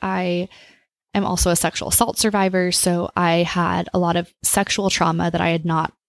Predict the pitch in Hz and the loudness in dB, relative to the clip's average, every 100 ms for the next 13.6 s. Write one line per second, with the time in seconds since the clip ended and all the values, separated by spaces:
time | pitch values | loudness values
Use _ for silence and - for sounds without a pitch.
0 | - - - - - - 180 190 - - | -4 0 0 0 -2 -2 0 0 -2 -10
1 | - - - _ _ _ 220 214 208 208 | -18 -20 -20 _ _ _ 2 2 2 0
2 | - - - - - - 247 - 302 302 | -4 -12 -10 -10 -10 -2 -2 0 2 2
3 | - 302 - 233 240 226 - 220 - 180 | 2 -2 -4 -4 -2 0 0 0 -2 -4
4 | 175 165 - 220 214 214 208 - - _ | -4 -2 -4 -2 0 0 -2 -10 -20 _
5 | _ _ _ _ _ - 190 190 254 - | _ _ _ _ _ -2 2 4 2 2
6 | 262 262 233 240 185 175 180 208 - 196 | 0 2 2 2 2 0 0 -2 -2 -2
7 | 185 180 175 - 180 170 165 - - 180 | 0 0 -2 -2 -2 0 0 0 0 0
8 | 214 214 240 240 - _ - _ _ _ | 0 0 -2 -4 -8 _ -20 _ _ _
9 | 196 185 180 180 - - 196 190 180 185 | 2 2 2 -2 -2 2 4 2 2 0
10 | 175 - 175 - - 277 - - - 190 | -2 -2 -2 0 0 0 -2 -4 -2 0
11 | 180 202 180 175 175 185 214 190 190 - | 0 0 0 0 0 2 2 2 -2 -4
12 | 175 - 170 - 165 170 214 226 185 101 | -4 -2 -4 -2 -4 0 2 2 2 -2
13 | - - - - - - | -2 -2 -4 -4 -6 -8